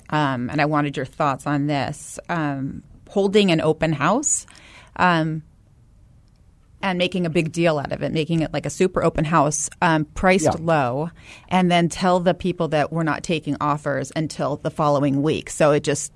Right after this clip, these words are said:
Speaker 1: builds in anticipation.
Speaker 2: Well, here's the, here's what I would do instead of that. Fearless agents don't do that.
Speaker 1: Okay.
Speaker 2: Um, you don't wanna set up any barriers between,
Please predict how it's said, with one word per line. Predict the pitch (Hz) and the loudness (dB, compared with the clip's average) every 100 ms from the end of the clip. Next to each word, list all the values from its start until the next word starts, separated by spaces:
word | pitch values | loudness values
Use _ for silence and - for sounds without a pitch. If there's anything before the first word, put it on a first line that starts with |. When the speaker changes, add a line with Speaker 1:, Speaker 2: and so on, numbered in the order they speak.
| 151 - | -8 2
Speaker 1:
builds | 170 151 151 151 | 2 2 0 0
in | 147 139 | 0 0
anticipation. | 160 160 151 143 | -2 -4 -2 2
Speaker 2:
Well, | 143 131 | 4 6
here's | 208 220 | 4 4
the, | 226 143 | 0 -2
here's | 160 156 | 2 4
what | 143 | 6
I | 117 | 6
would | 98 | 4
do | 104 87 | 0 -2
instead | 87 - 87 | -6 -8 -8
of | 71 | -10
that. | 67 - | -14 -18
Fearless | - 165 175 143 151 | 0 6 8 6 4
agents | 123 107 92 | 4 2 -2
don't | 107 85 80 | -4 -6 -8
do | 73 | -12
that. | - - 156 | -14 -20 -18
Speaker 1:
Okay. | 143 160 - _ _ _ _ - | -16 -18 -20 _ _ _ _ -10
Speaker 2:
Um, | 95 90 87 92 - | -8 -6 -8 -10 2
you | 131 | 6
don't | 151 | 8
wanna | 156 139 | 8 4
set | - 147 120 | 4 4 4
up | 107 | 4
any | 131 127 | 2 2
barriers | 92 113 113 104 95 87 87 - | 4 6 6 6 4 2 0 -2
between, | 110 87 - 101 95 90 | -4 -4 0 2 4 2